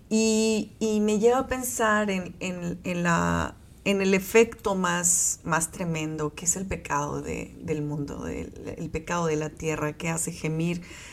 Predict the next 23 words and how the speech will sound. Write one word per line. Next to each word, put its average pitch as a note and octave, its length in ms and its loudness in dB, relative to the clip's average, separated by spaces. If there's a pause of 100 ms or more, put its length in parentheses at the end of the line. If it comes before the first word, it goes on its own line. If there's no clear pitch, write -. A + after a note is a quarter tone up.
(160)
a D3+ 80 4
la D#3+ 120 6
misma F3 420 0
creación E3 600 0 (420)
por D#3+ 500 2 (120)
la E3+ 180 4
manifestación F#3 1120 2
de F3+ 200 2
los F3 180 2
hijos F3+ 240 -4
de E3+ 120 0
Dios, E3 460 -4 (440)
por F#3 140 2
la F#3+ 100 4
manifestación G3+ 1120 2
de G3+ 140 -2
nuestro F#3+ 360 0
Rey, E3 420 2 (420)
eh, E3+ 680 2
porque E3+ 760 2 (200)
aún F#3 360 4
nosotros A3 680 0
gemimos, E3+ 840 -2